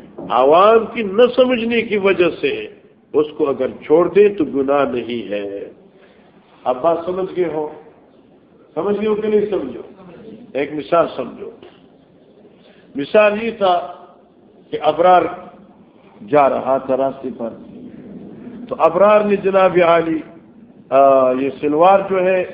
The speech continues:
اس کے پینچے تم کہتے ہو؟ پینچے۔ یہ سلوار کے پینچے اتنے اوپر کی تھے کہ نصف ساق تک تھے۔ تو جب راستے پہ جا رہے تھے، لوگ اس سے ہنس رہے تھے کہ دیوانہ جا رہا ہے،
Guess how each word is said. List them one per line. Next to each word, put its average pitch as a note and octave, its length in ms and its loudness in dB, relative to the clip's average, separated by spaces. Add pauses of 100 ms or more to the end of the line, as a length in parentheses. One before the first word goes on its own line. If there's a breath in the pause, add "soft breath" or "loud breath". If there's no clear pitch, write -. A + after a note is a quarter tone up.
(500)
اس E3 220 -6
کے F3 80 -2
پینچے G#3 440 0
تم G3+ 220 -4
کہتے F#3 260 -6
ہو؟ F#3 60 -4 (1800)
پینچے۔ E3+ 640 -4 (260)
یہ C3+ 100 -6 (100)
سلوار F#3+ 360 4
کے G3+ 160 -4
پینچے G3 520 0
اتنے G3+ 420 -4
اوپر G#3 420 -2
کی G3 240 -4
تھے F#3 180 0
کہ E3 120 -6
نصف G3+ 360 0 (200)
ساق D#3+ 300 0
تک - 280 -10
تھے۔ - 140 -16 (640)
تو B2 60 -10
جب C#3+ 300 -4
راستے E3+ 340 2
پہ D3+ 80 -6
جا D3+ 280 2
رہے C#3+ 240 -2
تھے، C3+ 120 -6
لوگ B2+ 360 -4
اس B2 160 -10
سے A#2+ 160 -10
ہنس B2 240 -8
رہے A#2 160 -8
تھے G#2+ 140 -14
کہ A2 100 -14
دیوانہ B2+ 460 -4 (100)
جا B2 180 0
رہا B2 60 -4
ہے، A#2+ 60 -4